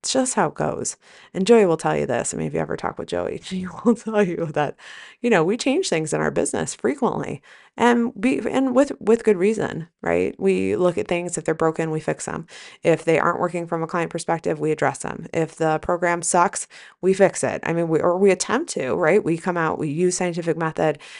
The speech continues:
we develop a hypothesis about what's going on, we te-, go out and we test it, we change it, and then we do an evaluation and then decide, you know, future recommendations. Like, I mean, it's not, it's not fancy, but it works, right? That's the benefit of using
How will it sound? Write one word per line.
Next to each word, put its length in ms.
we 240
develop 400
a 60
hypothesis 760
about 240
what's 120
going 260
on, 340
we 240
te-, 220
go 160
out 320
and 140
we 80
test 320
it, 120
we 80
change 360
it, 200
and 120
then 100
we 100
do 100
an 60
evaluation 800
and 180
then 140
decide, 480
you 80
know, 80
future 300
recommendations. 800
Like, 220
I 40
mean, 80
it's 160
not, 260
it's 200
not 160
fancy, 440
but 120
it 100
works, 440
right? 220
That's 320
the 100
benefit 380
of 200
using 540